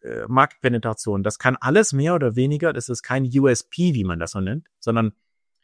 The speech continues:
äh, Kultur ist wirklich nicht nachahmbar und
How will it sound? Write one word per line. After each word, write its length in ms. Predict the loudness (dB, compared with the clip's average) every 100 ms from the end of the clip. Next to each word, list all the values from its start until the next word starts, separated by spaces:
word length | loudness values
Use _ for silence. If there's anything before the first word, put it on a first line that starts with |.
| _ -4
äh, 180 | -4 -4
Kultur 480 | 0 0 2 0 0
ist 180 | -2 -2
wirklich 320 | -2 0 0
nicht 220 | 0 0 2
nachahmbar 640 | 0 0 -4 0 -2 2
und 300 | 6 6 4